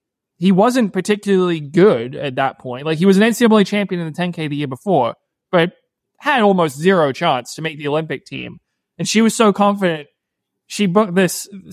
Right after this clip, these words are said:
you know, tickets and everything in advance. And then this time around, having been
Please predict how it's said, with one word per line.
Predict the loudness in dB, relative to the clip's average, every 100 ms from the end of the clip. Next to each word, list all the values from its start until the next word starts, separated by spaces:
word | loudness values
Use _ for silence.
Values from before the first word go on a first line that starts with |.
| -16 -14 -8
you | -6 -2
know, | -2
tickets | 0 0 0 -2
and |
everything | -4 -4 -4 -4
in | -4
advance. | 0 2 0 -4 -12 -4
And | 0
then | 2
this | 0 0
time | 0 0
around, | 0 -2 -2 -6 -8 _ _ _ _ _
having | 0 2 2 2
been | 0 0 -4 -8